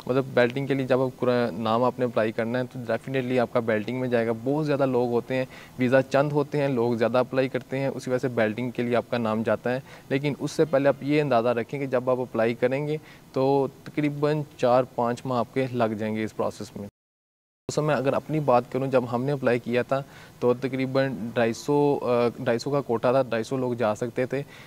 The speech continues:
लेकिन हमारा पता नहीं किस वजह से बहुत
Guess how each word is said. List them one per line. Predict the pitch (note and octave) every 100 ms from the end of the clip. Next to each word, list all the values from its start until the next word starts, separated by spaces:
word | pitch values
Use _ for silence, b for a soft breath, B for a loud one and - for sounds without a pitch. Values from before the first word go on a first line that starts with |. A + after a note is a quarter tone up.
| B B2
लेकिन | B2+ B2+ D3 D3
हमारा | B2+ B2 A2+ B2+ C3
पता | C3 C3+ C#3
नहीं | C#3+ C#3
किस | C#3 C3
वजह | C3 C3
से | C3 C3 B2+ -
बहुत | A#2+ B2 C3